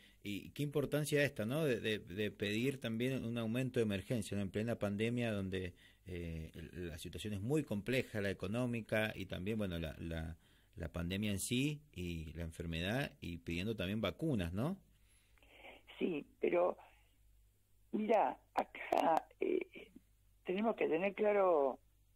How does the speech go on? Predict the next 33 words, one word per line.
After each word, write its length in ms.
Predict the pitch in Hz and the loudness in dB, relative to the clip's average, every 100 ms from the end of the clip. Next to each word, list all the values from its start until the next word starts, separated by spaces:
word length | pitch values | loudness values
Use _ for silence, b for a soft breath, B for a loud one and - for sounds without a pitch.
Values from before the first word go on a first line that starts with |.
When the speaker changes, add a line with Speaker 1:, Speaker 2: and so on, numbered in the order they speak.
| _ _ _ _ _ - | _ _ _ _ _ 0
Speaker 2:
yo 100 | 190 | 2
creo 140 | 202 | 2
que 100 | 175 | 2
todo 140 | 185 | 4
el 80 | 185 | 4
mundo 260 | 202 208 143 | 4 2 2
tiene 160 | 151 | 2
que 120 | 139 139 | 2 2
tener 260 | 160 180 | 2 2
claro, 520 | 175 160 139 143 170 - _ | 2 2 4 0 -4 -8 _
que 140 | - | 0
con 160 | - 160 | 2 4
la 120 | 160 | 2
plata, 520 | - - - 95 - b b b _ _ _ _ _ _ _ _ | 4 2 4 4 4 b b b _ _ _ _ _ _ _ _
eh, 120 | 87 | 0
de 140 | - 151 | 0 0
los 140 | 151 | 0
jubilados, 560 | - 185 214 175 147 139 | 2 2 4 6 4 2
o 100 | 143 | 0
sea, 140 | 147 | 2
con, 420 | - 139 139 139 - _ _ _ - _ _ _ - | 2 0 0 -6 -10 _ _ _ -20 _ _ _ -12
con 220 | - 147 | 0 4
lo 120 | 147 147 | 4 4
que 120 | 156 | 2
los 140 | 143 | 2
tipos 280 | 226 208 202 | 2 4 4
re-, 300 | 170 - - - | 4 4 2 0
retienen 720 | 156 - 240 240 190 165 - _ - | -2 0 0 2 2 0 -4 _ 0
aplastando 640 | 170 - - - 208 170 | 0 0 0 2 2 4
las 140 | 131 - | 2 0
jubilaciones, 800 | 139 135 139 - 143 131 151 - - - - _ _ _ _ _ _ _ - - | -2 0 0 0 0 0 -4 -8 -20 -20 -20 _ _ _ _ _ _ _ -6 -4
están 360 | - 233 233 | 0 2 4
pagando, 800 | 208 190 202 214 214 220 226 | 4 6 6 4 2 4 2